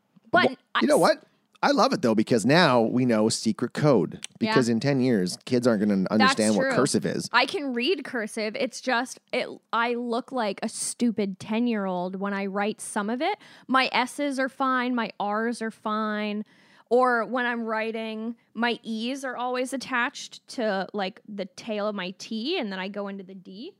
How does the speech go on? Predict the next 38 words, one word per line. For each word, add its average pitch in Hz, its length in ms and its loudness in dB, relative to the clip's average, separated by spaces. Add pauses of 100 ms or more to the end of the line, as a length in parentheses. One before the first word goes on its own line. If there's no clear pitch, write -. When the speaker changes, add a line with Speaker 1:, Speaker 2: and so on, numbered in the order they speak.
(100)
Speaker 2:
Hmm. 113 220 2 (440)
Speaker 1:
Um, 110 420 -10 (720)
Speaker 2:
We 107 120 0
need 95 160 2
to 87 40 -8
figure 87 260 0
out 73 40 -2
what 78 80 -6
the 90 60 -4
name 85 160 -2
of 76 60 -4
the 78 40 -4
person 87 260 -2
that 76 100 -6
studies 78 280 -6
handwriting 82 380 -2
is. 76 240 -10 (180)
Speaker 1:
Yeah. - 200 -16 (360)
Speaker 2:
I'd - 140 4
be 202 60 4
Speaker 1:
Tell-, 240 80 10
Speaker 2:
interested 214 380 6
to 156 60 6
see. 440 140 8
Speaker 1:
analyze 403 460 4
Speaker 2:
Yeah, 214 180 6
Speaker 1:
me. 339 240 -2
Speaker 2:
I'd - 160 6
love 202 180 6
for 170 100 0
somebody 175 280 6
to 151 40 6
look 160 120 6
at 156 80 4
mine 147 260 6
and 127 80 2
be 135 60 4
like, 135 140 2